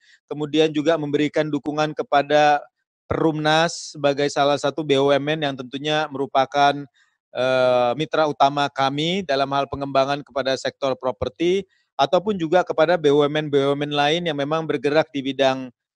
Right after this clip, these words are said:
eh, konstruksi dan juga properti, Bu Vera. Jadi, eh, tetap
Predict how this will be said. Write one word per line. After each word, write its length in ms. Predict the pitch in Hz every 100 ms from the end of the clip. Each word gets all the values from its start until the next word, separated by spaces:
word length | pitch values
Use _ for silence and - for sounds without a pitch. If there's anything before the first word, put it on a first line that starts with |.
| _ -
eh, 240 | 123 127 117
konstruksi 960 | 143 143 - 156 135 - 180 180 180
dan 240 | 151 143 143
juga 320 | 147 151 160
properti, 560 | 143 135 147 - 170 156
Bu 240 | 131 135
Vera. 400 | 147 131 127 135
Jadi, 460 | 147 135 165 175 165
eh, 220 | 131 123
tetap 400 | - - 175 175